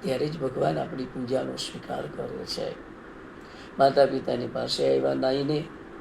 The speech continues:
તેમણે આસન ઉપર બેસવા માટે કહ્યું કે, "હે માતા અને હે પિતા,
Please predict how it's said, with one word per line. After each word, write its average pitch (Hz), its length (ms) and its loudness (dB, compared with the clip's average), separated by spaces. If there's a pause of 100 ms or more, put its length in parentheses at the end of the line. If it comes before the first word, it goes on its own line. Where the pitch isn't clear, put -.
(480)
તેમણે 123 300 0
આસન 131 400 0
ઉપર 127 340 2
બેસવા 120 540 0
માટે 135 320 2
કહ્યું 147 460 2 (360)
કે, 139 60 2
"હે 135 280 6
માતા 127 400 2
અને 127 220 2
હે 147 200 4
પિતા, 131 420 -2